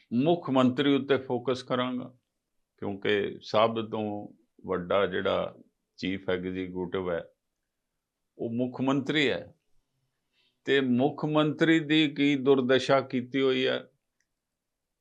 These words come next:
ਅਰਵਿੰਦ ਕੇਜਰੀਵਾਲ ਨੇ ਤੇ ਉਸ ਦੇ ਆਸ-ਪਾਸ ਜਿਹੜੀ ਉਹਦੀ ਜੁੰਡਲੀ ਹੈ, ਜਿਹਦੇ ਵਿੱਚ ਕਿ ਰਾਘਵ ਚੱਡਾ ਹੈ,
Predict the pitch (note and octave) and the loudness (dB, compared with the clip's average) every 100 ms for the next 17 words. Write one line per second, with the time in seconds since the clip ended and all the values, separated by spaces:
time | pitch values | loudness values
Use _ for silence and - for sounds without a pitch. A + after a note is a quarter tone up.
0 | _ - A2 B2+ C3+ C3 C3+ B2+ B2 C3+ | _ 0 4 6 6 6 6 6 4 4
1 | B2+ B2+ B2+ C3 C3 C3 B2 C#3 - A2+ | 8 8 6 4 0 -2 -6 -8 -4 -2
2 | G#2 A2+ A#2+ - - G#2+ A2+ - - A2+ | -2 0 0 0 2 4 4 0 -6 2
3 | A2 A2 G#2 - - _ _ - F2+ G2+ | 4 4 0 -14 -20 _ _ -8 0 0
4 | G#2 G#2 G#2+ F#2+ G2 A2 A#2 A#2 A#2 G#2 | 0 -2 -4 -2 0 2 4 4 4 0
5 | - _ _ _ _ _ _ _ _ _ | -4 _ _ _ _ _ _ _ _ _
6 | _ _ _ _ _ _ _ F#2 G2+ G#2+ | _ _ _ _ _ _ _ -4 2 2
7 | G2+ G#2 - G#2+ G2+ F#2+ - - _ _ | 2 -2 -2 0 0 -2 -6 -16 _ _
8 | _ _ - F#2+ F#2+ F2+ - _ _ _ | _ _ -6 -4 -4 -6 -10 _ _ _
9 | _ _ - _ _ _ _ - F#2+ G#2 | _ _ -20 _ _ _ _ -6 8 8
10 | G#2+ B2 A2+ B2+ A2 A#2+ G#2+ - | 10 8 6 4 8 8 8 4